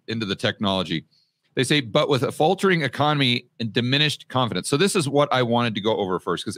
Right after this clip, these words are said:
everyone is thinking, "Oh, George, it's just Evergrande. It's just Country Garden. It's just the real estate market." Okay, fine. Well, first of all, the real estate market's thirty percent of the overall economy. But then they just kinda shrug it off as though the rest of the economy is doing fine.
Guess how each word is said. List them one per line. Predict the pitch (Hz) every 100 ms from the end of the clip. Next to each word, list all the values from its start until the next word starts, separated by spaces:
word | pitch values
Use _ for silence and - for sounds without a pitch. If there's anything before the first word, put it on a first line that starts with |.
| -
everyone | 170 175 156 131
is | 123 -
thinking, | 113 104 110 143
"Oh, | 151
George, | - 104 98
it's |
just | 131 120 -
Evergrande. | 110 110 92 98 98 98 92
It's | 85
just | 107 98
Country | - 117 - 92
Garden. | 92 101 95 95 95 - - -
It's | 110
just | - 135 -
the | 113
real | 113 127
estate | 120 - 101 92
market." | 87 78 - 90 _ _ _ _ _ -
Okay, | 131 - 98
fine. | - 139 120
Well, | 110
first | 101 135 127
of |
all, | 113
the | 98
real | 110 117
estate | 110 98
market's | 92 85 87
thirty | - 120 107
percent | 82 - 107
of |
the | 90
overall | 92 87 80
economy. | 73 92 90 67 69 _ _ _ _
But | 127 127
then | 160
they | 160 151
just | 127 127
kinda | 143 120
shrug | - - 143 123
it |
off | 113 127 104 -
as | 98
though | 95 110
the | 101
rest | 95 123 156 -
of | 120
the |
economy | 107 101 101 95
is | 85
doing | 98 90
fine. | 78 135 127 123 120 117